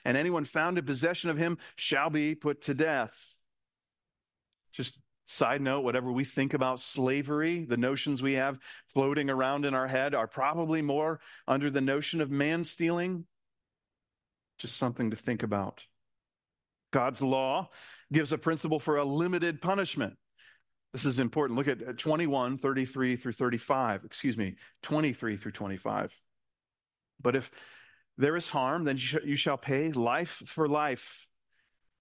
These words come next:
eye for eye, tooth for tooth, hand for hand, foot for foot,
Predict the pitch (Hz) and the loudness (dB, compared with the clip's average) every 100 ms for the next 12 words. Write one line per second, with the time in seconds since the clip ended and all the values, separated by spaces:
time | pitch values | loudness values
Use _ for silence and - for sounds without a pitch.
0 | - 151 156 180 156 165 160 143 139 117 | 0 2 2 0 0 0 2 2 2 2
1 | 101 104 - 202 180 - - 147 - 165 | -2 -4 0 0 0 -4 -2 0 2 2
2 | 127 - - 180 185 160 - 156 147 143 | 2 -2 0 0 0 -2 0 2 2 2
3 | 123 113 - 180 - 175 156 165 139 | 0 -2 -2 -2 0 -2 0 0 -2